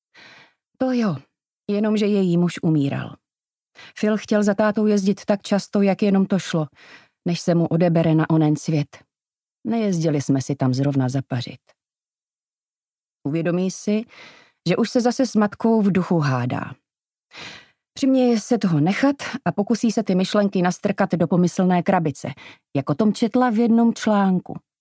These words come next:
a překrýt je pomyslným víkem. To se ovšem rozhodně odmítá zavřít. Sam si uvědomí, že poslední dobou se v duchu hádá s kdekým.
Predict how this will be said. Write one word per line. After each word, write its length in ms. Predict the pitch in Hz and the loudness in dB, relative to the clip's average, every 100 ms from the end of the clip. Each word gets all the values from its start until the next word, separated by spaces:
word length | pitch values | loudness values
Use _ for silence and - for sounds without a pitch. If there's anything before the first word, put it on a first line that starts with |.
| - | -4
a 100 | 135 | -2
překrýt 500 | - 170 - 233 - | -2 -4 0 -2 0
je 100 | 143 | -2
pomyslným 600 | 170 165 - 170 165 156 | 0 0 0 0 2 2
víkem. 420 | 143 - 131 131 - _ _ _ _ _ _ | 0 -4 -8 -8 -12 _ _ _ _ _ _
To 140 | 185 | -6
se 180 | - 277 | -4 -6
ovšem 400 | 240 208 - 220 | -6 -6 -2 0
rozhodně 480 | 185 190 185 185 - | 2 2 2 0 0
odmítá 440 | 147 151 139 135 | 0 0 0 -2
zavřít. 500 | 131 127 - 139 - - _ _ _ _ _ _ _ - | -2 -4 -4 -10 -12 -20 _ _ _ _ _ _ _ -10
Sam 140 | 147 | -8
si 140 | 165 285 | -6 -4
uvědomí, 560 | 240 220 208 202 214 233 - - - | -2 0 2 2 0 -2 -12 -20 -8
že 80 | 165 | -4
poslední 480 | - 196 254 233 214 | -4 0 0 2 2
dobou 300 | 180 208 214 | 2 2 0
se 140 | - | 0
v 60 | 170 | 0
duchu 240 | 196 220 | 0 0
hádá 440 | 202 208 214 214 214 | 0 2 2 2 0
s 40 | |
kdekým. 640 | 170 175 196 - 175 151 | 0 0 0 0 0 0